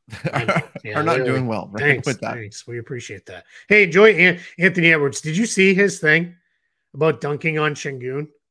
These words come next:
Speaker 2: Did
Speaker 1: Uh-uh.
Speaker 2: you see the quote?
Speaker 1: No, what
Speaker 2: So
Speaker 1: did he
Speaker 2: he's
Speaker 1: say?
Speaker 2: like, <laughs> so he dunked on him, and then he said, when we came out of halftime, he's like, "I told K J Martin,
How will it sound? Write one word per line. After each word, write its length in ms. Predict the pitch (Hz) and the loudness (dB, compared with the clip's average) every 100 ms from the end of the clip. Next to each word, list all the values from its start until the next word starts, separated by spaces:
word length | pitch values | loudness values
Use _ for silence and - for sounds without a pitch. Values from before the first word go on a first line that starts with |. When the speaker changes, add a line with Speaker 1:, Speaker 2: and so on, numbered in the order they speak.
| _ _ _ - | _ _ _ -8
Speaker 2:
Did 60 | 135 | -6
Speaker 1:
Uh-uh. 120 | 127 | -6
Speaker 2:
you 40 | 104 | -8
see 160 | 160 | -6
the 100 | 156 | -6
quote? 380 | - 135 143 143 _ - | -6 -6 -6 -6 _ -10
Speaker 1:
No, 140 | 135 123 | -4 -2
what 60 | |
Speaker 2:
So 20 | 120 | 0
Speaker 1:
did 60 | |
he 20 | 165 | 0
Speaker 2:
he's 80 | |
Speaker 1:
say? 400 | 147 151 139 117 - - | 0 0 -2 -6 -18 -14
Speaker 2:
like, 140 | 175 | -12
<laughs> 20 | - | -6
so 160 | 208 | -4
he 80 | 214 | -2
dunked 380 | 165 202 185 175 | -2 -4 -6 -8
on 220 | 139 127 | -8 -10
him, 180 | 123 135 _ - - - | -14 -18 _ -20 -20 -8
and 100 | 151 | -4
then 80 | 165 | -2
he 80 | |
said, 140 | 151 156 | -2 -4
when 100 | 147 | -4
we 80 | 147 | -4
came 220 | 170 170 | -4 -2
out 120 | 170 | -2
of 100 | 147 | -2
halftime, 460 | 151 151 - 131 120 | -2 -4 -8 -16 -16
he's 140 | 120 | -18
like, 140 | 117 | -16
"I 80 | 123 | -16
told 300 | 127 165 147 | -8 -6 -4
K 160 | 165 156 | -2 -2
J 120 | 143 | -2
Martin, 480 | 135 143 143 107 | -6 -8 -10 -12